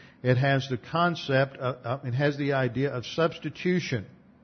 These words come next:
There are two prepositions in the Hebrew that have the idea of prep-, uh, of substitution.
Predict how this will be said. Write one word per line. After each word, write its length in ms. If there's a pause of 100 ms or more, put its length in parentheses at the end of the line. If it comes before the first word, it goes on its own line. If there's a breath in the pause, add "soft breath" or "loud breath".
(680 loud breath)
There 100
are 60
two 240
prepositions 960
in 200
the 120
Hebrew 540
that 160
have 200
the 140
idea 300
of 120
prep-, 340
uh, 40
of 300
substitution. 800